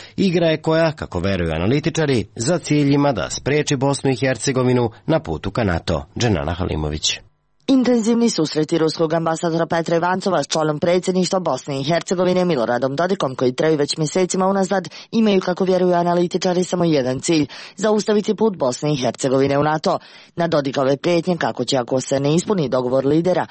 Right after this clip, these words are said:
Speaker 2: od Narodne skupštine Republike Srpske tražiti povlačenje saglasnosti ovog entiteta za formiranje državnih organa,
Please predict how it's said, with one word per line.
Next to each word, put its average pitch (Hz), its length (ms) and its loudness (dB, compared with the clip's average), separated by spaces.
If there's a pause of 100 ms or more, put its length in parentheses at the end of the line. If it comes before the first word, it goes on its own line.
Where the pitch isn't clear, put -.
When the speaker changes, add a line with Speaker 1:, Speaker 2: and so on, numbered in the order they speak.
(260)
Speaker 2:
od 185 160 0
Narodne 196 400 0
skupštine 180 520 0
Republike 131 460 -2
Srpske 170 380 -2
tražiti 135 440 0
povlačenje 160 540 0
saglasnosti 156 600 0
ovog 113 180 -2
entiteta 160 560 0
za 131 100 -2
formiranje 151 520 0
državnih 139 440 -2
organa, 160 420 0